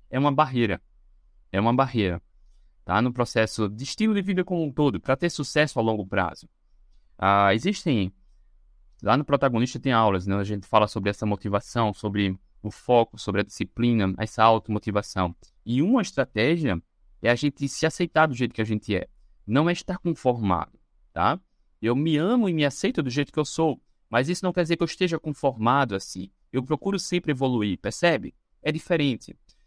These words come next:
E aí existem estratégias pra isso, tá, Fabiana? Quando a gente fala em emagrecimento, não precisa comer pouco, contar calorias, passar fome, nem se exercitar, tá? É apenas fazer, ah, escolhas alimentares que vão favorecer,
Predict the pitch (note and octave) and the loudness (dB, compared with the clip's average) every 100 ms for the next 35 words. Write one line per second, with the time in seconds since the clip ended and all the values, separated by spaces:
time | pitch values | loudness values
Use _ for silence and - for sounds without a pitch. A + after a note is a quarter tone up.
0 | _ A#2+ D3+ F3 F#3+ G#3 F#3 - - C#3 | _ 0 2 2 -2 -2 -2 -2 -4 0
1 | C#3 B2 - - A2+ G#2+ - - C3 - | 0 0 -2 -2 0 -2 -4 -2 0 0
2 | C#3 B2+ F#2 E2+ - _ _ _ _ _ | 0 2 0 -2 -10 _ _ _ _ _
3 | _ - A#2+ C3+ C3+ D3 C#3 C3+ C3+ C3 | _ -4 -2 0 0 2 4 4 2 0
4 | C3 B2 D3 C#3 E3+ - D#3 D3+ A#2+ A#2 | 0 0 0 0 -2 -4 -4 -2 -2 -2
5 | - C#3 B2 - _ - G#2+ A#2 - A#2 | -2 -4 -4 -14 _ -6 -4 -4 -2 0
6 | A2 A2+ A2 - G#2+ F#2 F#2+ - B2+ G#2+ | 2 0 0 -6 -6 -6 -6 0 2 2
7 | B2 - B2 A#2 - G2 - _ _ _ | 0 0 -2 -4 -4 -4 -4 _ _ _
8 | _ _ E2 G2 - A2 A2 - C#3 E3 | _ _ 0 0 0 0 0 0 0 0
9 | F#3 - - B2 B2+ C#3+ - B2+ B2 - | -2 -4 -2 -2 0 -2 0 0 0 -4
10 | A#2+ B2+ - F#3 E3+ C#3 C3 B2 - C3+ | -8 -10 -2 0 2 2 0 0 0 0
11 | - C#3 B2+ F3+ D#3+ C3+ C3 A#2+ B2 C#3+ | 0 -4 -2 -2 -2 -2 -2 -2 -2 -2